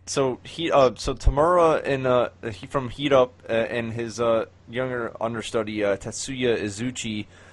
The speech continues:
uh, went to, uh, Europe, uh, this, uh, past this December, and, uh, they worked some dates. Uh, they worked, uh, twelve se-, uh, the, uh, December seventh, uh, Pro Wrestling Live in England. Uh, they worked at, um,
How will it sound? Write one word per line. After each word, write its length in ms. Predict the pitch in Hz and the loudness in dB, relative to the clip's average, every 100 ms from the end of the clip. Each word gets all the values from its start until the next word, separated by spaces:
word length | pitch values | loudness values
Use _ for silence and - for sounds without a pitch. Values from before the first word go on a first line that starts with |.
| - - | -16 2
uh, 180 | 110 107 | 4 6
went 260 | 113 123 120 - | 4 2 0 -8
to, 320 | 123 117 110 | -6 0 2
uh, 60 | 104 | 2
Europe, 560 | 101 120 127 123 - - | 2 4 6 6 4 -2
uh, 260 | 107 107 104 | 2 4 2
this, 380 | 98 113 - - | -2 -8 -8 -4
uh, 320 | 107 107 98 _ | -2 0 -2 _
past 360 | - 123 117 - 104 | 0 2 0 -4 -14
this 140 | 113 - | -12 -10
December, 580 | 104 - 113 107 123 117 | -10 -4 -4 -2 -4 -4
and, 400 | 113 113 107 104 | -6 -6 -4 -2
uh, 200 | 107 104 | 0 0
they 160 | 113 110 - | -4 -8 -6
worked 240 | 147 175 | -4 -4
some 180 | - 151 | -8 -8
dates. 380 | 151 196 139 - | -6 -6 -6 -2
Uh, 220 | 110 104 98 - - - - | 2 2 0 -12 -20 -20 -10
they 80 | 113 | -4
worked, 300 | 143 139 147 | -2 -2 -2
uh, 120 | 131 - | -2 4
twelve 260 | 139 156 135 | 6 6 6
se-, 260 | - 156 - - _ _ - | 6 4 4 -10 _ _ 0
uh, 280 | 113 117 110 | 4 4 2
the, 260 | 87 110 95 95 - | -2 -10 -10 -18 -12
uh, 100 | 104 | -10
December 380 | 101 - 147 135 | -8 -4 -4 -2
seventh, 440 | - 139 139 - | -2 -2 -4 -8
uh, 160 | 120 113 | -8 -8
Pro 160 | - 135 | -6 -2
Wrestling 420 | 139 135 131 113 | -2 -2 -6 -2
Live 320 | 110 113 123 | 2 4 4
in 80 | 120 | -2
England. 520 | - 110 113 139 156 160 | -8 -10 -8 -8 -6 -10
Uh, 400 | - 104 104 101 | -4 0 0 -2
they 100 | 104 | -4
worked 320 | 117 120 123 | -4 -4 -4
at, 200 | 113 - 110 | -4 -4 -6
um, 320 | 107 104 | -4 -6